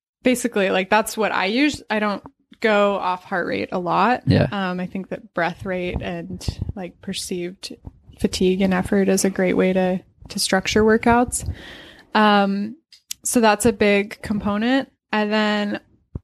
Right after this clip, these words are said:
Speaker 1: also giving, like, ranges, giving, um, athletes a lot of, not a lot, but, um, a good amount of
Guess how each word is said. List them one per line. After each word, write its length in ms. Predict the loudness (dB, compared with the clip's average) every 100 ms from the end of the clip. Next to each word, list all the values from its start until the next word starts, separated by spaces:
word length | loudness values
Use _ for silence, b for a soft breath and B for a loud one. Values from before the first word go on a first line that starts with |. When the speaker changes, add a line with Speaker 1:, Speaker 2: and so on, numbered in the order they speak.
| _
Speaker 1:
also 320 | 2 4 2
giving, 340 | 2 2 4 4
like, 160 | 2 0
ranges, 680 | -2 0 0 0 -2 -4 -4
giving, 500 | -2 0 -2 -4 -4
um, 320 | -2 0 -2
athletes 480 | -2 -4 -2 -4 -4
a 40 | -4
lot 220 | -2 -2
of, 220 | -4 -6 -12 -20 -20 -20 _ _ _ _ 0
not 240 | 2 4
a 40 |
lot, 440 | 4 4 4 0 0
but, 300 | 0 0 -4
um, 320 | -6 -4 -6
a 80 | -4
good 180 | 0 2
amount 300 | 2 -2 -2
of 160 | -6